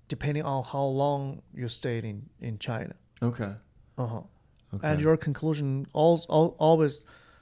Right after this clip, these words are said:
Speaker 1: contradicts with each other
Speaker 2: Mm.
Speaker 1: because it's so much to be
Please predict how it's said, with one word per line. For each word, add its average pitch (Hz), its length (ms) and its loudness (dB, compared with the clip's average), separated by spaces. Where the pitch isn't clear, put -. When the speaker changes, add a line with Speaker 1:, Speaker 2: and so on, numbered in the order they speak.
Speaker 1:
contradicts 147 680 -2
with 139 200 -4
each 131 180 -4
other - 400 -4
Speaker 2:
Mm. 113 320 -4
Speaker 1:
because 147 320 2
it's 131 140 2
so 170 400 6
much 143 480 0
to - 100 -6
be 131 380 -4